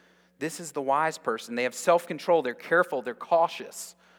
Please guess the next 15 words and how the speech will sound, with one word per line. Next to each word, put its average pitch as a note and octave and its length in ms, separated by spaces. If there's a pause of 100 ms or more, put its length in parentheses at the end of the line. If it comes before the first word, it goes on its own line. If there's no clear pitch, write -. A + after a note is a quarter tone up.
(440)
The C3 80
proud F#3 520
in C3 140
spirit B2+ 540
is C3 140
impatient. C3+ 600
They A#2+ 80
cannot F3 440
wait E3+ 300
for - 140
the D3+ 80
final D#3 340
result. C#3+ 440
They A#2 160
act C#3+ 480